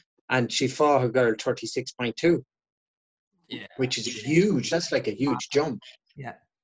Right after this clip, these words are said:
Speaker 1: And Ella was betting a split, split decision.
Speaker 2: Yeah.
Speaker 1: But, like, the girl's mom came over to me and said,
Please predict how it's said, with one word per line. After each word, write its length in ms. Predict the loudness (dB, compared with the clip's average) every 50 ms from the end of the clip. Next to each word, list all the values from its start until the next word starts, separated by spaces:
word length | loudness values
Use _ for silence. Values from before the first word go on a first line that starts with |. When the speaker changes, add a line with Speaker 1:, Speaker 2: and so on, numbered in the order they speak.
| _ _ -18 -16 -16 -16 -8 -6
Speaker 1:
And 160 | -2 0 2
Ella 200 | 4 4 4 4
was 140 | 2 2 0
betting 300 | 0 -2 -4 -2 -6 -8
a 40 | -10
split, 300 | -4 -2 -4 -2 -2 -6 -12 -12 _ _ _
split 280 | -18 -8 -4 -4 -4 -4
decision. 480 | -4 -4 -2 -2 0 -2 -4 -6 -8 -12 _ _ _ _ _ _ _ _ _ _
Speaker 2:
Yeah. 240 | -10 -8 -8 -8 0 4
Speaker 1:
But, 300 | 4 4 4 4 0 -4 -12 -16 -20 _ _ _ _ _ _ _
like, 220 | 0 0 0 0 -2
the 60 | 0
girl's 300 | 2 4 4 4 2 0
mom 340 | 0 0 0 0 0 -2 -6
came 180 | -6 -6 -4
over 200 | -2 -2 -4 -6
to 120 | -8 -8 -8
me 120 | -6 -6
and 120 | -6 -8
said, 140 | -10 -14 -14